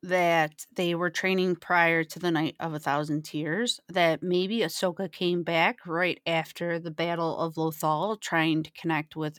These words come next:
Ezra or whoever, and they weren't there, and, and came cross paths with Sabine, right? Because Ahsoka wasn't always the Fulcrum. She went into Malachor and vanished for a little bit and then had to come back.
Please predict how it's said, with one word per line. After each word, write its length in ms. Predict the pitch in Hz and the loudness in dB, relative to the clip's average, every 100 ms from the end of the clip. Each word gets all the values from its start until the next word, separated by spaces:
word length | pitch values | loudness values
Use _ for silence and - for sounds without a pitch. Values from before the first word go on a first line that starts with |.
| - | -6
Ezra 420 | 151 165 160 160 160 | -4 -4 -4 -2 -2
or 220 | 151 147 - | -4 -6 -6
whoever, 640 | 160 156 156 226 254 233 - | -4 -4 -2 0 0 -4 -6
and 480 | 165 170 170 165 - _ | -6 -4 -4 -6 -10 _
they 140 | 160 | -4
weren't 260 | 160 156 156 | -2 -2 -4
there, 260 | 156 165 214 | -2 0 0
and, 260 | 185 160 - | 0 -2 -2
and 480 | 160 156 160 156 160 | -6 -4 -2 -4 -6
came 460 | - 175 170 151 - _ - - - _ | -4 -2 -2 -4 -8 _ -20 -20 -20 _
cross 260 | 196 180 - | 2 2 4
paths 380 | 180 170 - | 4 4 2
with 180 | 180 165 | -2 0
Sabine, 560 | - - 180 165 160 160 | 0 -2 -2 0 0 0
right? 260 | 160 180 | 0 0
Because 560 | 190 - 170 165 160 - _ _ _ _ _ _ _ _ - | -4 -4 -4 -2 -6 -12 _ _ _ _ _ _ _ _ 2
Ahsoka 260 | 262 262 | 2 6
wasn't 340 | 247 240 226 - | 4 6 2 4
always 500 | 196 233 269 269 240 | 6 6 8 6 4
the 80 | 208 | 0
Fulcrum. 600 | - 196 190 202 208 233 | 2 2 4 4 4 4
She 360 | - 196 190 185 | 2 2 0 2
went 340 | 175 226 240 | 4 4 2
into 580 | 214 214 214 - 202 196 | 2 2 0 0 0 2
Malachor 880 | 185 175 185 190 - 180 214 240 226 | 4 4 4 2 2 6 6 6 6
and 440 | 185 180 170 165 | 4 2 0 -2
vanished 580 | 165 175 175 226 254 - | -2 2 2 2 -2 -4
for 160 | - 190 | 0 2
a 60 | |
little 200 | 175 170 | 2 2
bit 280 | 170 196 - | 4 2 2
and 100 | 185 | 0
then 140 | 165 165 | -2 -2
had 200 | 160 165 | -4 -6
to 60 | |
come 240 | 170 190 190 | -6 -6 0
back. 300 | 277 170 | 4 4